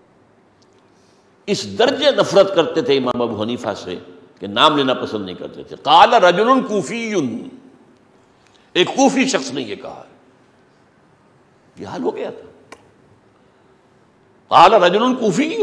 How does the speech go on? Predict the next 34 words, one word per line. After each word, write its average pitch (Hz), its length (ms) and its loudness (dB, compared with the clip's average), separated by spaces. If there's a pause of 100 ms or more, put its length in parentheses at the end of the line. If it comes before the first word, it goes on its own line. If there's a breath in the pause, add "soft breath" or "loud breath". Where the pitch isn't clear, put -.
(200)
ایک 135 200 -6
کوفی 202 200 -2
شخص 208 200 -8
نے 202 80 -4
یہ 294 100 -2
کہا، - 240 -12 (1000 soft breath)
بھائی 120 140 -8
اس - 120 -10
کا - 80 -12
نام 78 340 -12
لو۔ - 120 -10 (100)
قال 73 200 -8
ابو 87 300 -6
حنیفہ - 600 -10
رحمہ 85 300 -10
اللہ، 80 320 -8 (1200 soft breath)
اختلاف - 460 -12
آپ 143 200 -6
کر - 160 -12
لیجئے، 202 400 -10 (1120)
ان - 180 -12
کی 101 120 -10
بات 101 320 -2
کو 123 60 -6
آپ 107 180 0
رد 104 160 -6
کرنا 113 240 -8
چاہتے 104 280 -10
ہیں 139 80 -6
دلیل 98 220 -10
سے 131 120 -10
رد 107 200 -10
کر - 80 -14
دیجئے۔ - 320 -16